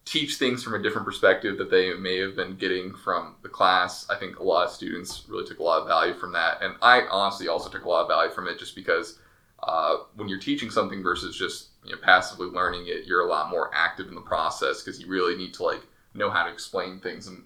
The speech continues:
multiple different ways. You can't just, you know, say it, like, the way the teacher said it. You have to say it in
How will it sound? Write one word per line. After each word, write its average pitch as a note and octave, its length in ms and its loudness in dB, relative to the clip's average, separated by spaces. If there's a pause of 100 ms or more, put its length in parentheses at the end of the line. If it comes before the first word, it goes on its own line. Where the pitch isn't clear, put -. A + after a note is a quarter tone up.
multiple G2+ 380 -4
different F2 320 -4
ways. F2 340 2
You F2+ 60 -12
can't - 240 -6
just, - 320 -10 (400)
you F#2+ 100 -4
know, F2 160 0 (320)
say A2 360 8
it, - 140 2
like, A2 120 -2
the G2+ 80 -2
way G2+ 120 4
the F#2+ 100 -2
teacher G2 300 -6
said F2+ 220 4
it. E2+ 60 -4
You F#2 80 0
have F#2+ 80 -2
to - 80 -10
say F#2+ 240 2
it F2+ 100 -6
in F#2+ 200 -12